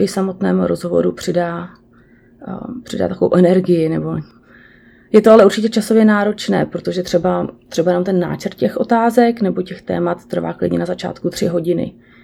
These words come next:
No a když řeknu třeba trošku hlouběji o té přípravě, tak vlastně každý host je vybrán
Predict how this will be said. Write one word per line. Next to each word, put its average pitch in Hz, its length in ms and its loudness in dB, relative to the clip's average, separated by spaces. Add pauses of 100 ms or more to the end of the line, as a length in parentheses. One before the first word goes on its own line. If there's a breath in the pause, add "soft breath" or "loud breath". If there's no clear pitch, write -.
(480 soft breath)
No 208 140 6
a - 40 6
když 214 260 4
řeknu 226 220 2
třeba 220 180 0
trošku 214 280 -4
hlouběji 175 440 4
o 185 60 2
té 214 160 0
přípravě, 202 540 -2
tak 180 200 -4
vlastně 185 380 -4
každý 185 300 0
host 185 200 -4
je 180 60 -4
vybrán 175 440 0